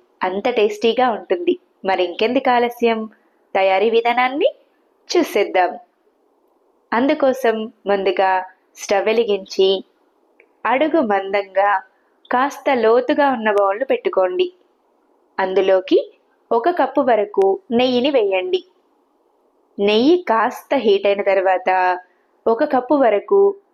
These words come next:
ఉప్మా రవ్వను నెయ్యిలోకి యాడ్ చేసుకోండి. రవ్వను వేసిన తర్వాత స్టవ్ని మీడియం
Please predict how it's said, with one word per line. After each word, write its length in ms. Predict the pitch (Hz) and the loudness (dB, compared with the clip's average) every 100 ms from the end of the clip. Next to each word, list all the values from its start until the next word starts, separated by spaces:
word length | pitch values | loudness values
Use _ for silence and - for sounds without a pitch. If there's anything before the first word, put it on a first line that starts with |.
| _ | _
ఉప్మా 320 | 247 247 311 302 | -6 -2 0 2
రవ్వను 420 | 226 208 202 202 _ | 2 0 -2 -4 _
నెయ్యిలోకి 580 | 220 240 302 262 214 - 208 | -2 0 2 2 0 -2 -2
యాడ్ 260 | 190 - | -4 -2
చేసుకోండి. 680 | 185 - - 190 185 185 - _ _ _ _ _ _ _ _ _ _ _ _ _ _ _ _ _ _ _ - 196 | -4 -2 0 0 0 -4 -6 _ _ _ _ _ _ _ _ _ _ _ _ _ _ _ _ _ _ _ -6 -4
రవ్వను 340 | 208 277 311 | -2 -2 0
వేసిన 320 | 240 214 202 196 | 0 0 -2 0
తర్వాత 680 | 196 190 190 185 185 185 180 - _ _ - | 2 2 0 0 0 0 -4 -10 _ _ -8
స్టవ్ని 400 | 226 214 285 330 | -2 0 0 0
మీడియం 480 | 214 190 185 196 | 2 2 4 2